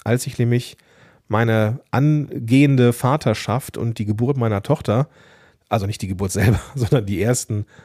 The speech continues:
Wochen und Monate und Jahre, wollte ich mit einem begleitenden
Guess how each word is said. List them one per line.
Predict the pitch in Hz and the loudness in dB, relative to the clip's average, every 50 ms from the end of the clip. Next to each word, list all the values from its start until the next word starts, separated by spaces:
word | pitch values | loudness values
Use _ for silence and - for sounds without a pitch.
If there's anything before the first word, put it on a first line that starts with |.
| _ _ | _ _
Wochen | - 101 117 160 - - 147 135 131 | -2 0 0 2 2 2 2 2 2
und | 107 95 107 | 0 0 0
Monate | 113 123 147 160 151 135 - - | 2 2 4 4 4 2 0 -2
und | 107 104 101 | -4 -4 -4
Jahre, | 104 107 110 175 196 151 139 160 180 - - - - - - | -4 -2 -2 0 2 2 2 0 0 -4 -12 -20 -20 -18 -6
wollte | - 107 131 160 - - | -2 0 0 0 0 -2
ich | - 107 139 - | -4 -4 -4 -4
mit | - 117 - | -6 -6 -4
einem | - 87 104 101 101 95 | -4 -6 -6 -6 -6 -8
begleitenden | 90 78 - 92 78 80 123 156 - - 170 147 143 143 139 139 139 | -8 -8 -8 -6 -4 -2 -2 -4 -2 -2 0 0 2 2 0 0 -4